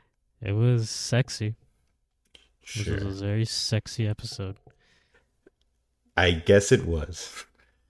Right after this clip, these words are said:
Speaker 2: It was just
Speaker 1: Uh,
Speaker 2: really
Speaker 1: <laughs>
Speaker 2: icky to me.
Speaker 1: So I will tell, I, this is what I told Jumbi,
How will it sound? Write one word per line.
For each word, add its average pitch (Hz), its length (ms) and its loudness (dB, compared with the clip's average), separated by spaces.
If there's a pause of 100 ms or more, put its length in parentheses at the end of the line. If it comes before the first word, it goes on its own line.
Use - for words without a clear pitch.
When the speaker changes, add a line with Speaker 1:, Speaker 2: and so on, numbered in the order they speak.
(420)
Speaker 2:
It 90 100 2
was 87 200 0
just 113 200 6
Speaker 1:
Uh, 110 240 2 (1600)
Speaker 2:
really 127 420 8
Speaker 1:
<laughs> 151 180 10
Speaker 2:
icky 82 300 2
to - 160 -6
me. 80 300 -6 (1040)
Speaker 1:
So 120 400 4 (260)
I 123 160 2
will 127 160 2
tell, 127 460 2 (180)
I, 120 140 2 (420)
this 123 220 2
is 135 100 2
what 131 160 4
I 123 60 4
told 120 280 -2
Jumbi, 110 480 0